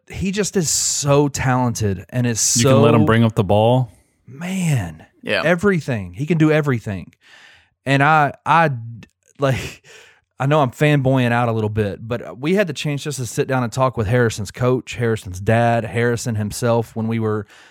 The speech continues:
Speaker 1: um, in Dallas for the, uh, Cotton Bowl. We were covering the Cotton Bowl for the University of Memphis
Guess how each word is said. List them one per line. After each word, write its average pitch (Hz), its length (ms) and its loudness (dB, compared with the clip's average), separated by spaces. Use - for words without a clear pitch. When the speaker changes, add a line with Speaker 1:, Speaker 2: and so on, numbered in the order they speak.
Speaker 1:
um, 117 180 0
in 113 180 2
Dallas 113 480 0
for 113 300 -4
the, 110 280 -4
uh, 101 200 -4
Cotton 117 380 -2
Bowl. 107 180 -2
We 110 60 -4
were 107 100 -6
covering 117 320 0
the 107 80 -6
Cotton 110 260 -2
Bowl 107 100 -4
for 104 120 -8
the 110 80 -4
University 110 340 -4
of 107 60 -4
Memphis 104 380 -10